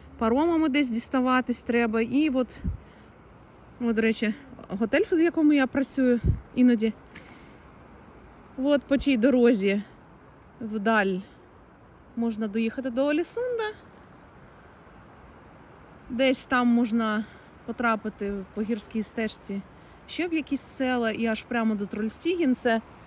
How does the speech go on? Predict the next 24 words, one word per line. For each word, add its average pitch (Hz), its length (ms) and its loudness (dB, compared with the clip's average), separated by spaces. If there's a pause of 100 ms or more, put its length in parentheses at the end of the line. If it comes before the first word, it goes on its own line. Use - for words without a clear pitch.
(600)
от 254 200 2
в - 40 -16
ту 277 160 -4
сторону 247 440 2
їхати. 214 600 -2
Там 233 220 4
Гудбрандсювет, 269 1040 0 (320)
Трольстіген. 240 840 0 (800)
Хто 262 300 2
туристи, 240 580 0
заядлі, 208 500 2
дуже 220 280 -2
раджу 190 340 -4
відвідати 190 500 -4
наш 196 240 -4
Валдал 294 440 0
і 226 100 -2
поїхати 220 480 -4
от 247 180 -2
туди. 185 280 -4 (2250)
І 247 100 0
от 247 200 4
і - 20 -6
все. 359 300 -4